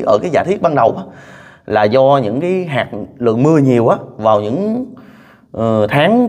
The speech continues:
chín, tháng mười á, khi mà cái lượng mưa nó đủ lớn á, thì nước từ trên cái đỉnh núi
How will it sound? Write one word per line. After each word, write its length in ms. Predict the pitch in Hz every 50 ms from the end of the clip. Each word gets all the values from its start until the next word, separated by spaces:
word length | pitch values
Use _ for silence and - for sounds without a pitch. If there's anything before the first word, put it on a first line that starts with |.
| 240
chín, 160 | - 220 233 247
tháng 180 | 240 233 190
mười 200 | 147 139 127 120
á, 80 | 143 175 -
khi 120 | - 165
mà 140 | 147 127 120
cái 140 | - 170 165
lượng 200 | 123 104 107 123
mưa 160 | 139 143 139
nó 180 | 147 160 180
đủ 180 | 165 107 107 131
lớn 200 | 156 185 233 277
á, 80 | 320 269 - - - - - - - -
thì 120 | - 120 113
nước 180 | 120 156 240 262 - -
từ 160 | 123 113 110
trên 240 | 104 147 147 139 139
cái 120 | 170 170
đỉnh 540 | 131 101 107 113 151 196 220 240 269 370 370 - -
núi 460 | - 170 180 220 254 262 262 262 262